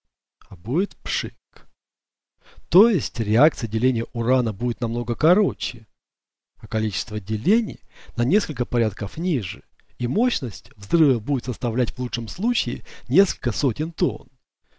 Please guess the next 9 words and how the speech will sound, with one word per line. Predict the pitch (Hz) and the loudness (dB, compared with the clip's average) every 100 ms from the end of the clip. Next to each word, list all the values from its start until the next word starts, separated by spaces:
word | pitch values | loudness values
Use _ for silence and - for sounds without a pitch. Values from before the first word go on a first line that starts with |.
| - | -10
Ведущие | 110 139 254 262 - 127 | -2 2 6 4 2 -2
сверхдержавы | 135 139 107 120 107 135 120 147 | 2 4 4 0 4 4 4 2
мира – | 165 110 - - - _ _ | 2 0 -4 -14 -20 _ _
долгими | 117 139 127 127 | 2 4 4 0
годами | 120 170 196 214 139 | 4 6 6 4 2
отрабатывали | - 120 110 135 117 110 | 2 2 4 2 2 -4
свои | 104 120 123 | -4 0 2
ядерные | 127 123 113 110 127 | 4 4 2 -2 -2
устройства, | 143 - - 147 98 - - 76 | -2 -4 -2 0 -2 -10 -18 -20